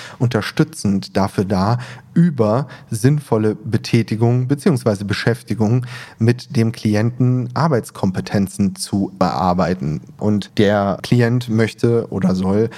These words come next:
möglichst in einer anderen Tätigkeit eventuell nach der Therapie arbeiten können, sei es im Bereich des betreuten Wohnens oder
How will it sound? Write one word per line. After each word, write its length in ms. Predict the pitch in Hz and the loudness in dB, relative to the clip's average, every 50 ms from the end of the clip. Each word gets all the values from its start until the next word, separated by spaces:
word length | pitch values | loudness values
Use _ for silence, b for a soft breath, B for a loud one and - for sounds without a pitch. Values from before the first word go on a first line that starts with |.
| B B B B | B B B B
möglichst 580 | - 110 117 123 - 120 120 120 - - - - | 2 2 2 2 2 2 2 2 -2 -6 -6 -4
in 100 | 120 117 | -2 0
einer 500 | - - 98 101 104 107 107 110 123 - - - - | 0 0 2 2 2 2 2 0 -4 -8 -14 -6 -2
anderen 600 | - 120 123 127 123 120 123 120 120 123 123 123 | 0 2 2 2 2 2 2 0 0 0 0 0
Tätigkeit 840 | 120 - 120 117 123 120 113 - - - 101 101 104 107 - - B B B B B B - | 0 0 0 2 0 -2 -4 -4 -2 0 2 2 2 0 -4 -8 B B B B B B -4
eventuell 720 | - 101 107 107 113 117 - - 64 101 110 110 104 - - 98 | 0 2 2 2 2 0 0 0 0 0 0 0 0 -2 -2 0
nach 280 | 110 95 87 98 104 - | 2 4 4 2 2 2
der 140 | - 110 | 0 0
Therapie 640 | - - 117 104 104 98 - - 117 117 113 120 120 - | 2 0 2 2 0 -2 0 0 0 2 2 0 0 0
arbeiten 500 | 127 143 160 135 104 98 87 - 95 92 | 0 0 0 0 0 -2 -2 -2 -4 -4
können, 580 | - - 101 95 98 92 76 78 69 - - | -2 0 0 0 0 -2 -2 -4 -4 -6 -6
sei 240 | - 71 - - 101 | -6 -4 -2 0 0
es 260 | 107 107 - - - - - - - - - - - - | -2 -2 -6 -12 -16 -18 -18 -18 -16 -18 -18 -20 -16 -6
im 380 | - 113 113 104 92 - - - | -4 -2 0 0 -2 -4 -6 -4
Bereich 540 | - - - 170 92 95 101 92 - - - - | -2 -2 0 0 0 0 -2 -4 -6 -12 -10 -6
des 340 | - 95 90 - - - | -4 -4 -4 -4 -10 -8
betreuten 500 | - - 104 - - 113 120 - 143 120 | -6 -6 -2 0 0 0 2 0 0 0
Wohnens 460 | 117 120 123 135 147 151 151 - - - | 2 2 2 2 2 2 0 -2 -2 -2
oder 320 | 120 120 120 123 123 | 0 2 2 2 2